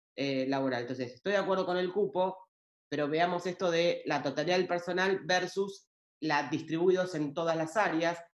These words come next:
si esto va a suponer que es el uno por ciento en absolutamente todas las áreas que tiene ese medio, va a ser mucho más difícil el cumplimiento,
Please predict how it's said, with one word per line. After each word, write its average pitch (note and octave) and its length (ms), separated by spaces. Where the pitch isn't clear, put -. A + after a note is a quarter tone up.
si - 120
esto D#3 180
va D#3 80
a D#3+ 60
suponer D#3 400
que E3 60
es D#3 100
el D3+ 120
uno E3+ 200
por C#3+ 160
ciento E3+ 280
en D3 60
absolutamente D#3 960
todas D#3+ 220
las C#3+ 200
áreas D#3+ 400
que D3 100
tiene E3 220
ese D3+ 180
medio, E3+ 380
va D3+ 80
a B2+ 80
ser E3 140
mucho F#3 340
más E3+ 120
difícil E3 360
el C3+ 80
cumplimiento, F3+ 880